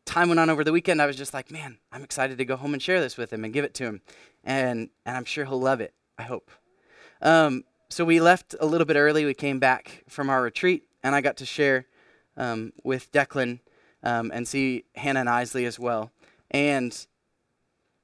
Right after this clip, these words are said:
I got to give him his gift. So I'm not telling you this story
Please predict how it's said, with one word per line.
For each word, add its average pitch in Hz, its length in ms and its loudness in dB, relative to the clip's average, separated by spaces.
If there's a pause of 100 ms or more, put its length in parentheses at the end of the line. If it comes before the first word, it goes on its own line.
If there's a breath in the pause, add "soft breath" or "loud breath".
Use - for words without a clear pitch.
(560)
I 143 100 -4
got 135 220 0
to 143 80 -10
give 127 220 -4
him 131 180 -10
his 113 160 -14
gift. 110 420 -8 (400)
So 143 320 0
I'm 151 140 0
not 180 240 4 (180)
telling 160 360 -4
you 147 140 -2
this 127 160 -6
story 123 480 -2